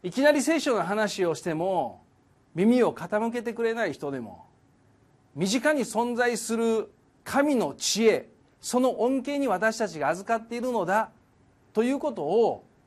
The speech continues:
切り口に、この福音を伝えていけたらいいな、そのように思わされました。二十一節の後半、「それゆえ、神は御心によって、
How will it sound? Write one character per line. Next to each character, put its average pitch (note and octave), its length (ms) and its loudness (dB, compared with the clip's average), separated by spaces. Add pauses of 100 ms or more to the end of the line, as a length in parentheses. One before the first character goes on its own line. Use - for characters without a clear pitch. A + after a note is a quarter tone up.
(140)
切 - 160 -6
り A#3+ 120 0
口 - 280 -8
に、 G2+ 160 -10 (760)
こ F3 140 -6
の E3+ 80 -2
福 - 240 -6
音 F#3+ 240 2
を A3 240 0 (100)
伝 D#3 220 -4
え D#3 60 -2
て D#3+ 120 -6
い E3+ 40 -4
け F#3 100 -2
た D#3+ 120 0
ら C3 60 -4
い C#3 160 -4
い C#3+ 60 -6
な、 D3+ 280 0 (720)
そ - 200 -2
の A#3+ 120 6
よ B3 180 6
う - 20 6
に F3+ 340 2 (220)
思 D#3+ 200 -2
わ E3 100 4
さ E3+ 120 0
れ D#3 100 2
ま C#3+ 120 0
し - 80 -10
た。 G2+ 140 -10 (2000)
二 F#3 140 4
十 G#3+ 160 6
一 F#3+ 60 2
節 G3 260 -2
の D#3 100 2
後 F3+ 240 4
半、 G3 260 0 (840)
「そ - 240 6
れ A#3 160 8
ゆ G#3 140 6
え、 G#3+ 220 4 (680)
神 G3+ 320 4
は F3 340 8
御 D#3 120 -2
心 B3+ 380 6
に C4 100 2
よ C4+ 100 4
っ A3+ 40 -8
て、 B2+ 440 0